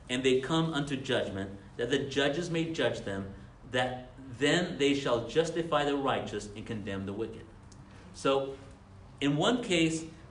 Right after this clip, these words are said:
it, it, Ju-, Ju-, um, Ju-, Judah is coming before the judge, represented by Joseph, and he, and he's pleading for the case of his brother,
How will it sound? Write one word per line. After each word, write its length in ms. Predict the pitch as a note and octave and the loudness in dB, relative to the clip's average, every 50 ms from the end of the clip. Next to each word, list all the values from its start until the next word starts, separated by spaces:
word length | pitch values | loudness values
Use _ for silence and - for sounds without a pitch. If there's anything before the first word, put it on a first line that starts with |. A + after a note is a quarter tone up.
| - - - - | -20 -18 -8 -2
it, 200 | C3+ C#3 C3+ C#3 | -2 0 0 0
it, 300 | C#3 C#3 - - - - | -2 -2 -2 -6 -10 -6
Ju-, 340 | - - E3 D#3+ D#3+ - - | 0 4 6 6 6 6 4
Ju-, 340 | - D#3+ F3 F3+ - - - - - | 2 4 4 2 2 -2 -4 -6 -2
um, 320 | C3 B2+ B2+ B2 C3 B2 A2+ | -2 0 0 -2 -4 -6 -6
Ju-, 240 | - - D#3+ E3+ - | -4 -4 -4 -4 -2
Judah 280 | - D#3 F#3+ G3+ G3 | 0 0 2 2 2
is 80 | F#3 - | 2 2
coming 240 | - E3 D#3+ D#3 D3 | 0 -2 -2 -2 0
before 300 | C#3 C3+ C3+ - D3 C3+ | -2 -2 -2 -2 -2 -2
the 100 | B2+ A2+ | -2 -4
judge, 500 | - - - D3+ D3+ D3+ C#3 B2 - - - - - - - | -6 -4 0 2 4 4 4 2 0 -2 -6 -12 -12 -6 -2
represented 560 | B2 B2+ B2+ B2+ A#2+ B2+ B2 B2 A#2+ A2 - | 0 0 0 0 -2 -2 -2 -2 -2 -2 0
by 200 | A#2+ A#2 A#2 A#2 | 2 2 2 2
Joseph, 680 | A#2 - - C#3+ D#3 F3 E3 - - A2+ G#2+ G#2+ G#2+ - - - - | 0 -2 0 2 2 2 2 2 0 0 0 0 -2 -6 -10 -10 -6
and 100 | A#2+ B2 | -2 2
he, 160 | C3 C3 C3 C3 | 2 2 2 0
and 100 | C3+ C3+ | 0 2
he's 140 | C3 B2+ - | 2 2 0
pleading 440 | - - - D#3+ D3 D3 D#3 D3+ D#3 | -4 -8 -4 -2 0 0 0 -2 -2
for 100 | - C#3 | -2 -2
the 100 | C3 B2+ | -2 -4
case 420 | - - - B2+ B2 A#2+ A#2 - - - | -6 -6 -6 -4 -4 -4 -4 -6 -8 -8
of 140 | A2+ G#2+ | -8 -6
his 100 | A2+ G#2+ | -6 -6
brother, 400 | - - - A#2 A#2 A#2 A#2 A#2+ | -8 -6 -2 0 0 0 0 -2